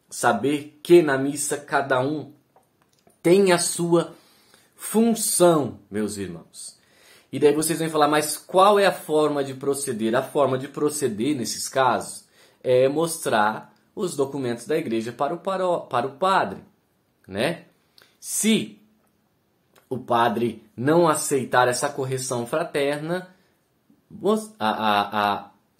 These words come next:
a questão aqui é mostrar para o bispo diocesano. Essa é a nossa função. Mas eu estou aqui também para denunciar os erros que acontecem. Se a pessoa quiser entrar em contato,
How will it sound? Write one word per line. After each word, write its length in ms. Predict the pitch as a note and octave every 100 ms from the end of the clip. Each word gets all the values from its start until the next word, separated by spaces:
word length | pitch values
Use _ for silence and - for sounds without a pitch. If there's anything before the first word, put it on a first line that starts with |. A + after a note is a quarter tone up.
| _
a 100 | A2
questão 380 | - C3 - C#3
aqui 420 | C3 C#3+ - -
é 400 | C#3+ D3+ E3+ - - _ -
mostrar 800 | F#3+ F3+ - A#2 B2+ C#3 - _
para 320 | D#3+ D#3+ E3 F3+
o 200 | F#3+ F3+
bispo 500 | C#3+ E3+ F3+ - E3+
diocesano. 800 | E3 F3 G#3 E3+ C#3 A#2 - - _ _ _ _ _ _ _ _
Essa 380 | F#2+ A2 C3 -
é 40 | D3
a 40 |
nossa 340 | C3+ C#3 C#3+
função. 520 | C#3 D#3+ D3+ - - - - -
Mas 400 | - F#3 F#3 G#3
eu 140 | G3 G3+
estou 380 | G3 - F#3+ G3
aqui 340 | F#3+ - E3+
também 640 | E3+ D#3 C3 A#2+ E3 - _ _ _ _ _
para 220 | F3 D#3+
denunciar 680 | E3 E3 F#3 G3+ - F3 D#3+
os 160 | G3 D3+
erros 260 | D3+ D#3+ -
que 80 | F3+
acontecem. 680 | F3+ A3+ A#3+ G#3 C#3+ - G2 _ - - -
Se 160 | - B2+
a 40 |
pessoa 540 | - C#3 C3 E3+ F#3+ F#3+
quiser 400 | C#3 B2+ D#3 D3+
entrar 320 | C3 C3 D3
em 60 | D#3
contato, 640 | D3 - B2 A2+ G#2